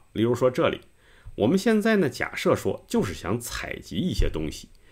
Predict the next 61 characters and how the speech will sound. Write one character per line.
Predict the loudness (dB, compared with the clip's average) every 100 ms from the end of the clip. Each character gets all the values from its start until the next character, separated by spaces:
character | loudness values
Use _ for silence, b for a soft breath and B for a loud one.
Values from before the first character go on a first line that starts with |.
| b
你 | 2
会 | 4
看 | 4 4
到 | 4 0 0
这 | 2
里 | 4 2
呢， | -2
它 | -4
出 | -4 -4
现 | -2 0
了 |
一 | 0
个 | 0
工 | -2 0
具 | -2
栏 | 0
儿。 | -2 -4 -8
这 | -4
工 | 2 6
具 | 8
栏 | 8
儿 | 6
怎 | 2
么 | -2
出 | -2
现 | 2 4 4
呢？ | 0
是 | -2 0
这 | 0
样， | 0 -6 b b b b -6
下 | 2 6 6
方 | 4 4 4
有 | 2
一 | 0
个 | -4 -2
叫 | -2
做 | -2 -6 -4
Live | -2 -2 -4
Editor， | -4 -2 -4 -8 -14 -4
我 | 0
这 | 2
里 | 2 0
默 | 2 4 6
认 | 4 2
就 |
把 | -2
它 | -4
设 | -2 0 0
置 | 0
为 | -2
打 | -4 -10
开 | -4 -2
了， | -2 -4
这 | -2
样 | 0 0
就 | 0 -2
比 | -2 0
较 | 0
省 | -2 -4
事 | -2
儿。 | -4